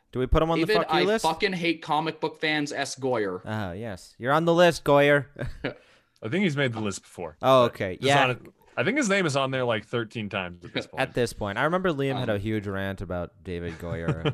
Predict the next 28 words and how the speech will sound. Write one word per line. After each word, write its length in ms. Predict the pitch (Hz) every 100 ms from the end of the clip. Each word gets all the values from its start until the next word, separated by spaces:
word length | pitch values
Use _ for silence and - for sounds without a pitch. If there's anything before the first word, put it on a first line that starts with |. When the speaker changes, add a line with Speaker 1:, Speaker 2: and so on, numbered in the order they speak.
| 143
Speaker 1:
couple 240 | 139 107
Speaker 3:
<laughs> 0 |
Speaker 1:
episodes, 340 | 123 120 117 82
like, 200 | 85 82
a 60 | 76
while 300 | 80 78 80
ago. 180 | 85 82 _ _ _
Speaker 2:
Um, 400 | 101 101 95 92 - _ _ _ - _ -
and 140 | 135
you 40 | 156
know 100 | 180
what? 200 | 170 185
I've 220 | 170 147
come 160 | 190 220
to 80 | 196
realize 460 | 160 156 131 127
this 140 | 127 135
over 100 | 113
time. 380 | - 98 85 90 _ _ _ _ _ -
If 180 | 113
David 340 | 139 180 214 160
Goyer 360 | 151 160 156
is 200 | 135 147
to 100 | -
do 140 | 156 151
comic 420 | 143 120 135 139
book 180 | 139 135
shit, 380 | - 147 139